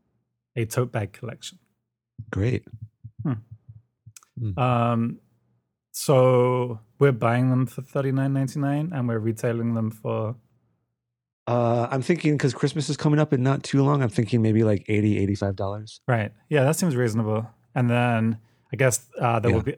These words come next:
Speaker 1: uh, there would be some sales tax on top of that for our California listeners.
Speaker 2: Sales and shipping and
Speaker 1: Oh,
Speaker 2: the conven-,
Speaker 1: shipping.
Speaker 2: uh, well, also a convenience fee. Um, there's a lot. It's probably gonna end up a little over a hundred dollars.
Speaker 1: Right.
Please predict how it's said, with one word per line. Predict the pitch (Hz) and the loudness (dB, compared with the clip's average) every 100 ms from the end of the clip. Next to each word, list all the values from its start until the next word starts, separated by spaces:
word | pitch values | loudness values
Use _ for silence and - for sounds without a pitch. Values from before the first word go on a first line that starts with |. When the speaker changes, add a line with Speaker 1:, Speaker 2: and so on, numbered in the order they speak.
| - | -2
Speaker 1:
uh, | 127 | 0
there | 120 | 0
would | 120 110 | 0 -2
be | 113 113 110 110 113 | -2 -2 -2 -4 -8
some | - 123 | -6 -6
sales | 110 120 117 | -2 0 -2
tax | - 123 123 | -2 -4 -4
on | 113 | -4
top | 135 131 | -2 -2
of | |
that | 131 147 139 | 0 -2 -4
for | - 120 123 120 _ _ _ _ _ _ | -2 0 0 -2 _ _ _ _ _ _
our | 123 117 | -2 0
California | 127 127 - 131 135 | 0 0 0 0 0
listeners. | 143 135 170 160 - _ _ _ | 0 -2 -4 -6 -10 _ _ _
Speaker 2:
Sales | - - 135 135 139 123 | -4 2 4 4 2 0
and | - 110 | -4 -6
shipping | - 123 127 123 120 117 | -2 -4 -2 -2 -2 2
and | |
Speaker 1:
Oh, | 127 123 | 4 4
Speaker 2:
the | |
conven-, | 101 92 107 | 2 0 2
Speaker 1:
shipping. | 131 131 - 117 101 98 - | 2 2 0 0 0 -6 -6
Speaker 2:
uh, | 127 - | -6 -2
well, | 135 123 | 0 0
also | 120 120 | 0 -2
a | |
convenience | - 107 107 123 123 - | -2 -2 0 0 -2 -2
fee. | 127 123 120 - _ _ _ _ _ _ | -2 -2 -2 -10 _ _ _ _ _ _
Um, | 104 101 92 90 90 85 - _ _ _ _ _ _ _ | -6 -4 -4 -6 -10 -14 -18 _ _ _ _ _ _ _
there's | 123 117 | -2 2
a | 110 | 2
lot. | 123 | 0
It's | - | 0
probably | 170 | 2
gonna | 170 151 | 4 2
end | 139 131 | 2 2
up | 127 - 143 | 2 0 -4
a | |
little | 117 117 110 | -2 0 0
over | 104 101 | 0 -2
a | |
hundred | 90 92 | -4 -6
dollars. | 82 - 110 - - _ _ _ _ _ | -10 -14 -16 -18 -20 _ _ _ _ _
Speaker 1:
Right. | 139 113 | -2 -2